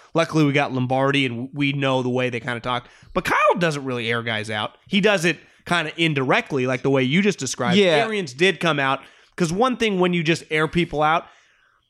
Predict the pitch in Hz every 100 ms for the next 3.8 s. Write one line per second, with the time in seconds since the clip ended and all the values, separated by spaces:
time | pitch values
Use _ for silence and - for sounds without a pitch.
0 | _ _ _ _ - 180 196 208 185 165
1 | 170 160 147 - _ 139 131 147 165 165
2 | 165 160 151 - - 156 - 143 135 139
3 | 143 160 156 160 156 160 160